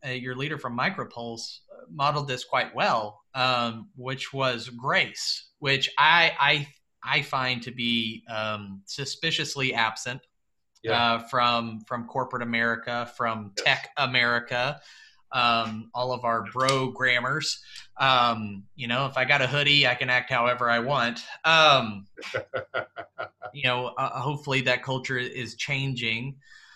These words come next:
Speaker 2: Yeah.
Speaker 1: But, a-, and there are some people fighting back, you know, uh, in a, another conversation, um, with, with a friend of mine, I mentioned, you know, you have, like, Bob Goff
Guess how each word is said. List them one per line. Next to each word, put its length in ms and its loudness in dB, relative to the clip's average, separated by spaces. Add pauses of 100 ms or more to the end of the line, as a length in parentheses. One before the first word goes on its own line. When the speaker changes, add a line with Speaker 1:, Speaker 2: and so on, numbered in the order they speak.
(360)
Speaker 2:
Yeah. 100 -18
Speaker 1:
But, 580 6 (140)
a-, 240 4
and 140 6
there 120 8
are 120 8
some 180 2
people 240 -2
fighting 380 4
back, 340 2
you 60 -4
know, 220 0
uh, 260 -2
in 120 -4
a, 640 -2
another 280 -4
conversation, 920 -2 (380)
um, 580 0 (240)
with, 320 -2
with 160 -10
a 60 -12
friend 240 -4
of 40 -2
mine, 480 -2
I 200 -2
mentioned, 720 -6
you 120 -14
know, 60 -8
you 200 -6
have, 200 -4
like, 240 -6
Bob 300 2
Goff 320 0